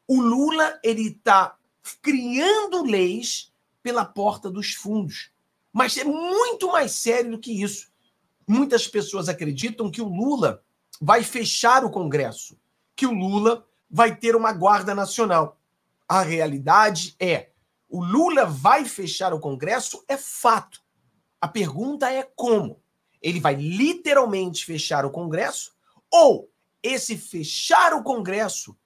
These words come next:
não vai ser literal, mas vai ser de forma que o Congresso não tenha poder de ação, não possa criar uma lei,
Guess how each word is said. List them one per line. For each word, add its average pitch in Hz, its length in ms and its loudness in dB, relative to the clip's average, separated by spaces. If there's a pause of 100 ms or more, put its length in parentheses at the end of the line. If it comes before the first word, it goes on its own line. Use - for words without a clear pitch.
(140)
não 254 180 -8
vai 247 120 -4
ser 214 300 -6
literal, 202 580 -2
mas 143 220 -2
vai 147 120 -4
ser 151 220 -8
de 170 140 -8
forma 208 560 0
que 143 120 -8
o 139 60 -8
Congresso 196 720 -4 (280)
não 214 280 0
tenha 185 340 -8
poder 156 540 -6
de 143 120 -6
ação, 165 460 -2 (260)
não 190 240 2
possa 226 440 0
criar 156 420 0
uma 165 180 0
lei, 160 360 0